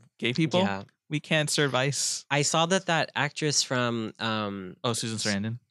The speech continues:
Speaker 2: No,
Speaker 1: Oh.
Speaker 2: uh, from Sex and the City,
Speaker 1: Oh.
Speaker 2: who's running for New York mayor.
Speaker 1: Wait, what?
Speaker 2: Um,
Speaker 1: Someone from <laughs> Sex and the City's
Speaker 2: yeah, she's running for New York mayor. I forget her name, but she's, uh,
Speaker 1: Sarah Jessica Parker?
Speaker 2: she's, no, it's not
Speaker 1: <laughs>
Speaker 2: Sarah Jessica Parker. It's the one who plays the kinda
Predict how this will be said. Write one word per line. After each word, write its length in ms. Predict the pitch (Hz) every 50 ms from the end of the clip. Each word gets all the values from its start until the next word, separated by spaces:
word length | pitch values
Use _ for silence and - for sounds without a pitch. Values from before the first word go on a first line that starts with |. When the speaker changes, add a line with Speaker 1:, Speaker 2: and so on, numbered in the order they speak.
| _ _ _ _
Speaker 2:
No, 520 | 131 123 127 127 117 110 101 101 101 98
Speaker 1:
Oh. 20 | 110
Speaker 2:
uh, 380 | 98 107 110 107 104 101 98
from 260 | - - - 127 120 113
Sex 300 | - 147 139 - - 143
and 100 | 131 120
the 40 | 107
City, 320 | - - 123 113 117 113
Speaker 1:
Oh. 160 | 110 101 95
Speaker 2:
who's 240 | 92 120 127 113 101
running 260 | 113 110 110 113 113
for 100 | - -
New 120 | 110 107 113
York 260 | 113 110 107 101 -
mayor. 460 | 110 110 113 120 135 156 196 220 208 -
Speaker 1:
Wait, 80 | 143 131
what? 160 | 113 110 151 180
Speaker 2:
Um, 140 | - - -
Speaker 1:
Someone 300 | - - - 143 147 143
from 240 | - - 139 123 123
<laughs> 0 |
Sex 260 | - - 165 156 - 175
and 120 | 180 160
the 40 | 135
City's 360 | - 143 127 135 143 131 151
Speaker 2:
yeah, 380 | 190 185 175 165 156 143 139 -
she's 260 | - - - 160 135 143
running 240 | 156 151 151 151 151
for 180 | - 156 147
New 100 | 139 135
York 200 | 135 135 135 131 -
mayor. 300 | - 127 127 127 123 110
I 100 | 98 123
forget 360 | 123 - 135 120 - 120 -
her 120 | 123 135 135
name, 380 | 131 123 120 120 117 113 113 107
but 260 | 113 110 104 92 - - _ - - _ _
she's, 420 | - - - - 147 143 131 120
uh, 280 | 135 131 123 120 113 110
Speaker 1:
Sarah 340 | 110 - 127 120 127 151 160
Jessica 400 | 135 - 131 123 - - - 156
Parker? 160 | - - 147 151
Speaker 2:
she's, 360 | - - 170 165 190 190 - - 147 135
no, 400 | 135 156 160 147 131 113 95 92
it's 260 | - 104 117 - -
not 160 | 139 135 127
Speaker 1:
<laughs> 0 |
Speaker 2:
Sarah 240 | - - 127 123 131
Jessica 220 | 123 123 - -
Parker. 200 | - 117 117 -
It's 120 | 127 123 170
the 80 | 165
one 120 | 160 165 170
who 100 | 175 170
plays 300 | 165 - 156 156 147 135
the 100 | 139 131
kinda 280 | - - 147 135 127